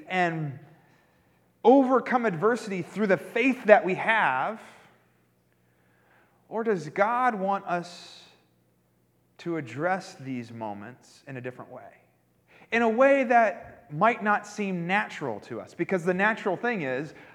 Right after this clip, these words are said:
"I'm gonna take it on myself. I'm just gonna have faith." You become regimented, you become firm, and often that's not even enough. Today we're gonna read in Second Corinthians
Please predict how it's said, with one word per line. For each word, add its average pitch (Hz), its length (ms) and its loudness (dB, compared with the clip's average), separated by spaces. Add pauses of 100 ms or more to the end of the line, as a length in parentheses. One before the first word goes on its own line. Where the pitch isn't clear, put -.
"I'm 160 140 4
gonna 202 140 2
take 185 200 2
it 190 60 2
on 190 120 4
myself. 185 380 0
I'm 170 160 -2
just 233 180 2
gonna 170 120 -2
have - 180 0 (200)
faith." - 640 6 (1500)
You 131 60 -14
become 143 340 -6
regimented, 175 640 4
you 131 80 -6
become 135 340 -8
firm, 220 560 2
and 117 240 -10 (1300)
often 147 340 -10
that's 156 260 0
not 120 200 -4
even 95 200 -10
enough. 87 280 -20 (2250)
Today 226 200 10
we're 226 100 10
gonna 233 140 4
read 190 420 2
in 165 420 0
Second 202 680 0
Corinthians 131 1200 -4